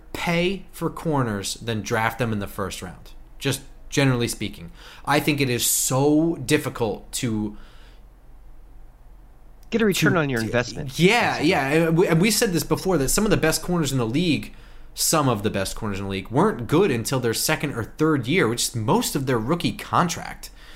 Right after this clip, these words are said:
Speaker 1: So you're paying for a guy who's not good. You know, like, like an impact edge player, maybe he
Speaker 2: You're
Speaker 1: gets
Speaker 2: paying
Speaker 1: better,
Speaker 2: for
Speaker 1: but
Speaker 2: the
Speaker 1: the
Speaker 2: apprenticeship
Speaker 1: impact
Speaker 2: for
Speaker 1: edge
Speaker 2: another
Speaker 1: player,
Speaker 2: team, basically.
Speaker 1: yeah, like the, the, the,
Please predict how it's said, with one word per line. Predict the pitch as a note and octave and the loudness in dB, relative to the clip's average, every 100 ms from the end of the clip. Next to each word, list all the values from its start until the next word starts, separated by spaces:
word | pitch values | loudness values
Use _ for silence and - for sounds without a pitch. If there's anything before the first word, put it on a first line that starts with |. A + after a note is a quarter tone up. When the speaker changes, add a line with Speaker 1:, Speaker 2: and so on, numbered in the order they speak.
| - | -10
Speaker 1:
So | - C#3+ | 0 4
you're | D3+ | 4
paying | F3 - G3 A3+ D3 | 2 2 2 2 0
for | - C#3 B2 A#2+ | 0 0 0 0
a | A#2 | -2
guy | B2+ B2+ | 0 0
who's | A#2+ G#2+ | -2 -2
not | B2 D3 C#3+ - - - | 0 2 2 -4 -16 -2
good. | B2 C#3+ F#2+ F#2+ - - - - - - - - - - | 2 4 2 -2 -10 -14 -16 -16 -16 -16 -18 -18 -16 0
You | D#3 | 4
know, | E3+ | 4
like, | D#3+ F3 E3 - | 4 2 0 0
like | F3 E3+ | 0 0
an | F3 | 2
impact | A#3+ F4+ A#3 F#3 - | 0 0 0 0 0
edge | G3 G#3+ - | -2 -2 -4
player, | - A2+ G#2 G#2 - - - | -4 -2 -2 -4 -8 -8 0
maybe | D#4 G3 | 2 4
he | |
Speaker 2:
You're | A#3+ B3 | 4 2
Speaker 1:
gets | - | 2
Speaker 2:
paying | D#3 | 2
Speaker 1:
better, | G#3+ C3+ | 2 4
Speaker 2:
for | |
Speaker 1:
but | E3+ | 2
Speaker 2:
the | G3 | 2
Speaker 1:
the | - | 2
Speaker 2:
apprenticeship | A3 B3 | 2 2
Speaker 1:
impact | B3 G3 - | 2 2 2
Speaker 2:
for | G#3 | 2
Speaker 1:
edge | G#3+ | 2
Speaker 2:
another | C#3+ | 2
Speaker 1:
player, | F3+ D#3+ C#3+ | 4 4 2
Speaker 2:
team, | C3+ | 0
basically. | A2 - - F2 - - - - - | -4 -10 -12 -12 -12 -18 -20 -14 0
Speaker 1:
yeah, | F#3+ A2 F#2 | 2 2 2
like | D#3 - | 0 0
the, | G3+ | -2
the, | F3 F3+ | 0 -2
the, | E3+ E3+ E3 | 0 0 0